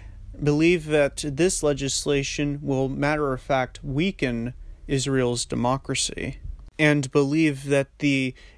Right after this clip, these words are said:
Israeli Supreme Court is fine as it is. Because of this situation,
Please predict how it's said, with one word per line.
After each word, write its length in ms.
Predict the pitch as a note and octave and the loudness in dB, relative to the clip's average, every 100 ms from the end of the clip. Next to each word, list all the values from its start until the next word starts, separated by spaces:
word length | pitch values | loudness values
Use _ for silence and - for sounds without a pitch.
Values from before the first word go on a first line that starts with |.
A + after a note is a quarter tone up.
| - | -6
Israeli 920 | D#3 C3+ C#3 D3+ D3+ C#3+ C#3 C3 B2+ _ | -2 -2 0 2 2 2 0 -2 -4 _
Supreme 540 | - - D#3+ E3 D#3+ D3+ | -2 0 2 2 2 4
Court 380 | - E3 G#3 - | 4 4 4 2
is 240 | C#3+ C3+ | 0 0
fine 420 | - C#3 D3+ E3+ | 0 2 2 2
as 220 | - B2 | 2 2
it 120 | C3 D3 | 2 0
is. 480 | F#3 - B2 - - - - | 0 0 -2 -4 -8 -18 -2
Because 340 | D3+ E3 F3 | 4 6 6
of 200 | F#3 C#3+ | 4 2
this 320 | C3 C#3+ - - | 4 4 4 2
situation, 960 | - D3+ - C#3+ B2+ B2+ - D3 D3+ | 0 0 0 0 0 0 0 -2 -2